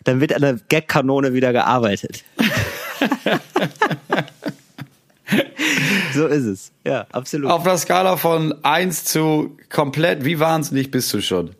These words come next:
Speaker 2: durch das ganze Touren?
Speaker 1: Ähm, also ich würde sagen, also zehn ist das Maximum, ne? Also ich war
Speaker 2: Ja.
Speaker 1: jetzt, gestern war ich an der acht. Gestern habe ich die acht gesehen und hat die acht mich gesehen. Und, äh, das war schon, da war ich wirklich gut durchgepeitscht, weil ich so zehn Tage lang auf, ähm,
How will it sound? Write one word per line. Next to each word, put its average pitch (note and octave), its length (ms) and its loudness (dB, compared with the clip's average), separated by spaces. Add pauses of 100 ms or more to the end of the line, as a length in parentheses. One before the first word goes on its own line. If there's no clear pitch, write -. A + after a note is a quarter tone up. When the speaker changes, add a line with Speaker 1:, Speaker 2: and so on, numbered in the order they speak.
(120)
Speaker 2:
durch G#2+ 160 -2
das G#2 180 0
ganze F#2 300 -2
Touren? G#2 200 0
Speaker 1:
Ähm, C#3 520 0 (200)
also C#3 240 0
ich - 260 -2
würde F3 220 0
sagen, D#3 440 0
also C3+ 180 0
zehn F3 260 0
ist E3 140 -2
das C#3 100 -6
Maximum, G2+ 540 -2
ne? C#3 280 -2
Also B2+ 180 0
ich - 160 -6
war D3 140 2
Speaker 2:
Ja. E3 60 2
Speaker 1:
jetzt, D#3 300 -2
gestern E3+ 400 0
war C#3+ 160 2
ich - 140 -6
an C3 60 -2
der A#2 120 2
acht. - 380 -6 (560)
Gestern D#3+ 400 2
habe F3+ 120 4
ich E3+ 60 0
die C3+ 140 2
acht - 240 0
gesehen F#3+ 420 2
und D3 180 0
hat D#3 100 0
die E3 120 0
acht - 240 -2
mich F#3 180 2
gesehen. F3+ 540 0 (480)
Und, D#3+ 360 0
äh, D3+ 160 2
das D3+ 220 0
war F3 140 2
schon, E3+ 220 0
da D3 100 2
war D3 120 0
ich - 180 -8
wirklich D3 280 -8
gut - 200 -6
durchgepeitscht, A#2+ 440 -2
weil A#2 100 2
ich A#2+ 60 -6
so C#3 120 -2
zehn D3+ 240 -2
Tage C#3 280 -2
lang C3 180 0
auf, - 340 -6
ähm, A2+ 400 -2